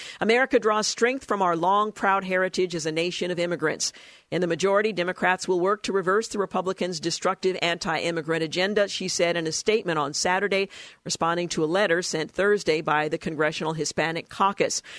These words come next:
"Our House Democratic majority will once again pass the dream Act to end the uncertainty and fear inflicted on patriotic young men and women across the country," end quote.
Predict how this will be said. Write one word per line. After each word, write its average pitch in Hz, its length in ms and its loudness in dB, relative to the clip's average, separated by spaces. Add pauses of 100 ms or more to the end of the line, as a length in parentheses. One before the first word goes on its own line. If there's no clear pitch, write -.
(240)
"Our 165 80 6
House 190 260 4
Democratic 196 480 0
majority 185 440 2
will 170 180 0
once 190 240 0
again 196 260 2
pass 196 320 2
the 190 120 0
dream 165 260 -2
Act 180 340 0
to - 140 -4
end 190 240 -2
the 185 80 0
uncertainty 190 640 -2
and 156 140 -4
fear 202 280 2
inflicted 170 460 -2
on 156 180 0 (320)
patriotic 165 600 0
young 160 260 0
men 170 160 0
and 165 140 -4
women 180 340 0
across 151 340 -2
the - 120 -4
country," 180 440 -2
end 160 280 -2
quote. 185 360 4